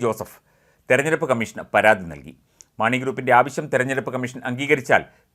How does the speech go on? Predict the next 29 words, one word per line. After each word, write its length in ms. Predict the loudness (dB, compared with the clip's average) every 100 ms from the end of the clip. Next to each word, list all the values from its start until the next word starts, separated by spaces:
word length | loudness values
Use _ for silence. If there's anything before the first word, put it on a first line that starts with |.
| 4
പിറവം 300 | 8 8 6
നഗരസഭയിലെ 580 | 2 2 0 -2 -2 0 0
ഇടതുമുന്നണി 440 | 0 0 -2 -4 -6
ഭരണം 260 | -4 -4 -4 -10 _ 2
താഴെ 260 | 6 6 4
പോകാനും 360 | 2 2 2 0
സാധ്യതയുണ്ട്. 500 | -2 -2 -6 -12 -16 -20 _ _ _ -4
ഭരണം 280 | 0 0 2
പോയാലും 320 | 6 6 4 0
വേണ്ടില്ല, 240 | 0 2 0 0 _ 2
പോത്തും 320 | 4 4 2 0
പിടിയും 240 | 0 0 4
വിളമ്പിയവൻ 440 | 4 6 6 6 0 -18 -10 -6
ഇനി 120 | 0 4
പാർട്ടിയിൽ 360 | 4 2 -2 2
വേണ്ട 180 | 2 4 2 0
എന്ന 100 | -4 -4
തീരുമാനത്തിനാണ് 640 | -4 -2 -2 -4 -4 -4 -6 _ _ -2
കേരള 220 | 2 4 2
കോൺഗ്രസ് 320 | 0 -6 -6 -8
മാണി 160 | -6 -8
ഗ്രൂപ്പ്. 240 | -10 -14 -18 _ _ _ _ _ 2
രണ്ട് 200 | 4 4 4
കേരള 200 | 6 6 4
കോൺഗ്രസ് 300 | 0 0 4
പാർട്ടികൾ 300 | 4 4 -4 -4
തമ്മിൽ 180 | -4 -2 4
ബലപരീക്ഷണം 600 | 6 6 4 0 -6 -4
നടന്ന 220 | -2 -2